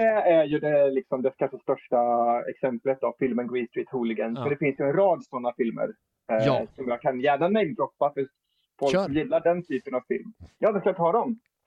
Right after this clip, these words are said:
Speaker 2: Ja, men
Speaker 1: Några
Speaker 2: kör
Speaker 1: stycken.
Speaker 2: för all del. Vi är
Speaker 1: Ja, men säg
Speaker 2: ju,
Speaker 1: så här
Speaker 2: ja.
Speaker 1: då. Den kändaste filmen, eh, den kändaste filmen, på gott och på ont, är ju Green Street Hooligans,
Speaker 2: Ja.
Speaker 1: eh, eller bara Hooligans, beroende på vart den är släppt, med,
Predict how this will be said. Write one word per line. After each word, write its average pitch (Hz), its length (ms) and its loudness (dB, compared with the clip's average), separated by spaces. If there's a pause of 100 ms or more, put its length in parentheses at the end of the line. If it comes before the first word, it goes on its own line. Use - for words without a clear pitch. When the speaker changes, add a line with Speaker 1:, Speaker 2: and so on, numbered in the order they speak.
(160)
Speaker 2:
Ja, 180 100 0
men 165 40 4
Speaker 1:
Några 170 100 2
Speaker 2:
kör 143 120 0
Speaker 1:
stycken. 190 140 0
Speaker 2:
för 269 100 0
all 185 80 0
del. 135 280 -6
Vi 151 220 -2
är 208 140 -2
Speaker 1:
Ja, 214 60 0
men 214 120 6
säg 208 100 2
Speaker 2:
ju, 202 60 -2
Speaker 1:
så 247 100 2
här 240 120 4
Speaker 2:
ja. 226 60 4
Speaker 1:
då. 156 100 0
Den 202 140 2
kändaste 226 520 2
filmen, 147 460 0
eh, 143 420 4
den 165 80 2
kändaste 160 400 0
filmen, 147 520 0
på 160 100 -2
gott 147 220 2
och 156 80 -2
på 160 160 2
ont, 165 220 -2
är 139 160 4
ju 135 240 0 (120)
Green 185 260 0
Street 185 400 -4 (120)
Hooligans, 131 720 0 (180)
Speaker 2:
Ja. 131 80 0
Speaker 1:
eh, 127 400 4
eller 143 120 4
bara 135 280 2
Hooligans, 131 600 0
beroende 123 440 0
på 120 300 -4
vart 117 320 -2 (100)
den 127 140 -2
är 120 140 0
släppt, 180 260 0 (280)
med, 127 280 0